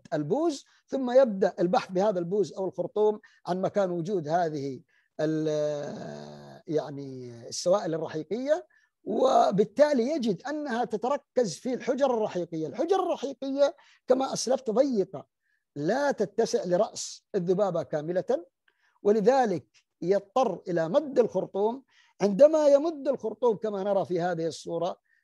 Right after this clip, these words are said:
أكثر من مرة يحدث أن تتعلق حبوب اللقاح الواضحة في هذه الصورة ليس فقط يعني كتلة لقاحية واحدة، بل في بعض الأحيان كما هو واضح في الصورة هذه العديد من الكتل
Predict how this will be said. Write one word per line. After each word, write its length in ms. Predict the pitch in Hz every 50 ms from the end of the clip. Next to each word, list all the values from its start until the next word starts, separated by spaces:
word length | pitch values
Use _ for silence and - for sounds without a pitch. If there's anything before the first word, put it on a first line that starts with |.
| _ -
أكثر 360 | - - - - - 254 254
من 120 | 233 214 214
مرة 380 | 220 226 247 233 233 233 196
يحدث 520 | 196 226 220 - - 180 175 220 196 - - _ - 190
أن 220 | 208 220 202 -
تتعلق 560 | - 180 - 190 180 202 214 196 190 170 -
حبوب 260 | - 180 185 190 175
اللقاح 440 | 175 170 160 160 - 175 185 156 -
الواضحة 440 | 160 160 170 170 170 147 135 165 160
في 160 | 139 160 156
هذه 160 | 165 165 160
الصورة 460 | 165 - - - 190 196 196 202 208 - - - - - _ - -
ليس 260 | - - 330 - 311
فقط 400 | 269 311 302 - 254 196 _ _ _ _ _ _ -
يعني 220 | 226 220 240 220
كتلة 260 | - 254 262 - 262
لقاحية 460 | 226 - - - 233 - 180 214 202 190
واحدة، 420 | 190 180 - - 170 165 190 - -
بل 180 | 170 302 311
في 140 | - 294 311
بعض 200 | 302 311 294 294
الأحيان 280 | 294 277 202 226 285 277
كما 200 | 190 247 254 262
هو 140 | 247 262 269
واضح 160 | 262 233 170
في 60 | 185
الصورة 400 | - - - 247 233 220 214 226
هذه 120 | 226 214
العديد 720 | 226 208 - 190 190 180 311 349 359 370 370 359 330 247 233
من 320 | 226 240 247 247 240 240 - _ _ _ - _ -
الكتل 500 | 214 202 208 247 233 - 226 196 190